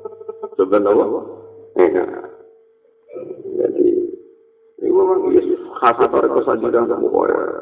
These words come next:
Pokoknya anaknya seneng. Wis masyhur, mazhab Abu Hasan Asy'ari.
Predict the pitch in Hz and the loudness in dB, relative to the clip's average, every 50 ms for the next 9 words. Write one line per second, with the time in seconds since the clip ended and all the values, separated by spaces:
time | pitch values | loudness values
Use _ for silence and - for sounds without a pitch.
0 | - - - - - 113 117 113 120 - 175 170 156 156 156 165 170 151 160 156 | -14 -16 -18 -18 -12 -8 -6 -2 0 2 2 4 4 4 2 2 2 2 0 0
1 | 143 123 156 147 117 92 - - - - - - - _ _ _ _ _ _ _ | 0 0 -2 -4 -6 -8 -10 -14 -18 -20 -20 -20 -20 _ _ _ _ _ _ _
2 | _ _ _ _ _ _ - - 92 - 92 92 87 - 95 113 104 90 85 85 | _ _ _ _ _ _ -4 -4 -4 -2 -2 -2 -4 0 2 2 2 4 2 0
3 | 82 82 82 82 80 80 82 82 80 - 82 80 82 85 82 80 73 76 80 82 | -2 -2 -2 -2 -2 0 0 -2 0 0 -2 -2 -2 -2 -2 0 0 0 0 -2
4 | 80 78 80 80 - 85 | 0 0 -2 -2 -2 -4